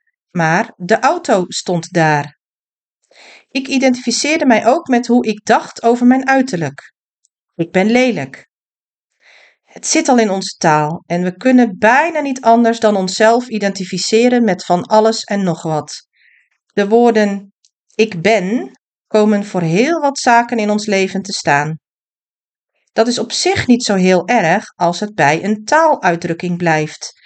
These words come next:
maar het wordt een probleem als wij het ook innerlijk in onze ziel zo gaan ervaren.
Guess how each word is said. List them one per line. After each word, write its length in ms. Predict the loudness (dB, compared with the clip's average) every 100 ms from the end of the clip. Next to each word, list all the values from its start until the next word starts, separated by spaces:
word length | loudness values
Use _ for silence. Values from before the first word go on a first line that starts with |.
| -20 -20 -2
maar 220 | 0 2
het 120 | 0
wordt 160 | -4 -4
een 120 | -4
probleem 580 | -2 -2 2 2 2 0
als 200 | -4 0
wij 180 | 0 0
het 160 | 0
ook 280 | -2 -2 -6
innerlijk 440 | 0 2 2 0 -2
in 200 | -8 -6
onze 280 | -6 -4 -6
ziel 400 | -2 -2 -2 -6
zo 220 | -6 -4
gaan 320 | -2 -2 -2
ervaren. 720 | -4 -4 -2 -2 -2 -6 -10